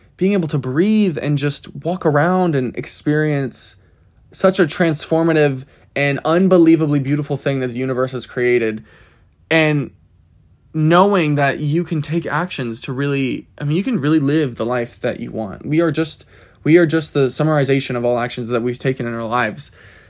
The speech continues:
And it's really all just mindset. Um, but yeah, closing statements. I was thinking about possibly, I'm like, "I already only got one podcast." <laughs> But I'm like, "I kinda wanna make another one where I just talk about, like,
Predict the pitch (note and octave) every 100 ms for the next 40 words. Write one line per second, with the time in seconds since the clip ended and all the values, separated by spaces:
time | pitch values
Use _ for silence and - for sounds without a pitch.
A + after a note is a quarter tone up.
0 | - D3 F3+ E3+ A3 A#3+ E3 E3+ E3+ D3
1 | C3 B2+ C3 - - - _ _ - -
2 | - - _ C3+ C#3 C3+ B2 G#2+ - -
3 | _ _ - _ _ _ _ - - _
4 | _ - - E3+ D3+ A3+ B3 G#3+ E3+ D3+
5 | D3 C#3+ - C#3+ D3+ E3 F#3+ G3 - -
6 | _ _ - C#3 F3+ F3+ D3 - - -
7 | - A#3 A#3 A3+ E3+ D#3+ D#3 D#3 C#3+ -
8 | - C#3 D3 D3+ F3 D3+ C#3 C3+ C3 B2+
9 | B2 _ _ _ - D3+ D3+ C3+ E3 B3
10 | B3 E3+ D#3+ D#3+ D#3 D3 E3+ F3 - D3+
11 | C#3+ - B2+ A#2+ - - D#3 - _ _
12 | - - - G3+ A3+ A#3+ A3 G3+ G3+ F3
13 | G#3+ C4+ C4 A#3 A3 - D3+ D#3 C#3+ C#3+
14 | E3 G#3+ A3 B3 B3 G#3 D#3 D#3 D3+ F3+
15 | - C3 C#3+ F3 D#3 C#3 A#2 B2+ A2 -